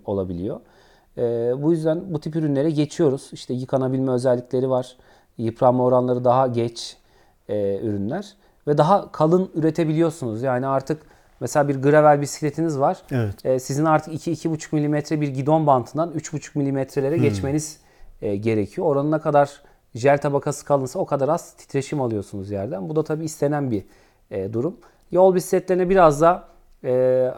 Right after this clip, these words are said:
Speaker 1: hareket kabiliyeti ve hassasiyet için daha ince gidon bantları tercih ediyoruz. İşte iki milimetre, iki buçuk milimetre gibi. E, çünkü daha iyi kavrayabilmektir burada amaç ve aynı zamanda da o titreşimleri de ve hani o metali tutma,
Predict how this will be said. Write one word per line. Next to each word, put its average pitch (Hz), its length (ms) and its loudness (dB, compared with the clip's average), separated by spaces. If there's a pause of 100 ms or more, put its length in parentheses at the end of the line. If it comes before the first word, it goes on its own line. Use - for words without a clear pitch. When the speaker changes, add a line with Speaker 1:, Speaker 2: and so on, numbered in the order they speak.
Speaker 1:
hareket 143 380 -2
kabiliyeti 143 640 4
ve 139 220 4 (300)
hassasiyet 143 720 2
için 160 240 -4
daha 147 180 4
ince 127 200 0
gidon 110 320 0
bantları 101 340 -4
tercih 98 380 -6
ediyoruz. 95 260 -8
İşte - 180 -18
iki 117 180 -10
milimetre, 107 420 -4
iki 120 180 -10
buçuk - 240 -10
milimetre 95 440 -8
gibi. 95 320 -4 (440)
E, 113 180 -2
çünkü 139 260 -4
daha 147 240 6
iyi 139 180 2
kavrayabilmektir 131 960 0
burada 98 240 -4
amaç 135 340 -8
ve 165 60 0
aynı 151 180 2
zamanda 135 300 0
da 196 40 -2
o 165 100 -2
titreşimleri 143 600 -4
de 113 120 0
ve 120 200 -2 (220)
hani 117 180 -6
o 120 100 0
metali 123 360 0
tutma, 127 420 -4